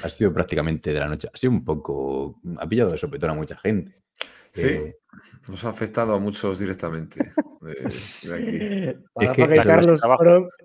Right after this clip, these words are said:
Speaker 3: masterpiece, ¿eh?
Speaker 1: Quería
Speaker 2: Os cu-
Speaker 1: comentar eso.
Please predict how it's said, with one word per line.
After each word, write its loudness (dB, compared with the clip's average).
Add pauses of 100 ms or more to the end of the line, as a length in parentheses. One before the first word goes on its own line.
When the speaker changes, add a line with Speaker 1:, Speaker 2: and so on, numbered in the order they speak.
(460)
Speaker 3:
masterpiece, 0 (140)
¿eh? -14 (880)
Speaker 1:
Quería 2
Speaker 2:
Os 2
cu- 2
Speaker 1:
comentar 0
eso. 0